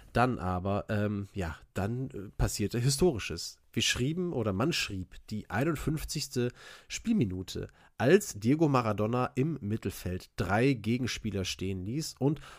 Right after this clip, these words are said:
Jorge Valdano, den eigentlich nach Maradona bekanntesten, äh, argentinischen Spieler in dieser Truppe, äh, bediente an der Strafraumkante.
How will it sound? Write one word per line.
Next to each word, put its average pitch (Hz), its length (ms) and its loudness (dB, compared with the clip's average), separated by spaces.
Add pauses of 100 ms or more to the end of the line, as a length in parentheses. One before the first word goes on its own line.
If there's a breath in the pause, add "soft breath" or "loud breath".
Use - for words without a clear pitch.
(260 loud breath)
Jorge 175 480 10
Valdano, 135 640 8
den 117 400 2
eigentlich 127 460 0
nach 135 320 6
Maradona 127 500 6
bekanntesten, 117 840 2
äh, 107 60 -4
argentinischen 101 680 -2
Spieler 101 320 -2
in 95 80 -2
dieser 98 280 -2
Truppe, 101 480 -2
äh, 104 140 -6
bediente 117 600 0
an 110 100 -2
der 101 100 0
Strafraumkante. 135 920 2